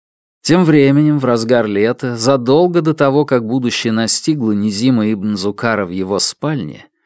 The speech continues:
ночью, в обличье кривого мужского кинжала и холодного женского смеха, с купеческим кораблём пришло письмо из Ферриереса.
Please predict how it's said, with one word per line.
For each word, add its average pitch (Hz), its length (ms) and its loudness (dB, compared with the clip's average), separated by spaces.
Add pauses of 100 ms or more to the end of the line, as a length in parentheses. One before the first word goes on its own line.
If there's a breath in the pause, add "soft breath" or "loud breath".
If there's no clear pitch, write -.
(340 soft breath)
ночью, 143 600 -2 (220)
в 117 140 0
обличье 143 560 -2
кривого 147 520 0
мужского 156 540 2
кинжала 123 640 2
и 110 80 0
холодного 104 640 -2
женского 85 500 -6
смеха, - 720 -6 (600)
с - 100 -2
купеческим 160 800 -4
кораблём 135 760 2
пришло 123 580 -2
письмо 131 480 -2
из 131 140 0
Ферриереса. 120 1120 -2